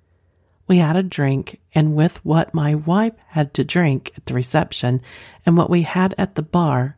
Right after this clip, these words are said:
she was feeling pretty good. There were some pool tables in the back, so she challenged me to a game of pool.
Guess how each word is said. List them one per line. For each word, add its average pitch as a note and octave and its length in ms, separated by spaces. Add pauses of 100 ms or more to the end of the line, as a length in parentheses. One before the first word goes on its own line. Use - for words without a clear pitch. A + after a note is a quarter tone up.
(140)
she - 220
was B2 160
feeling B2+ 280
pretty A#2+ 220
good. B2 420 (1120)
There A3 140
were A#3+ 100
some B3 220
pool F#3 240
tables F3 360
in F#3 80
the F#3 60
back, C#3 440 (140)
so - 160
she C#3 160
challenged C3+ 520
me C3+ 140
to B2+ 120
a B2+ 80
game B2+ 260
of C3 80
pool. C#3 400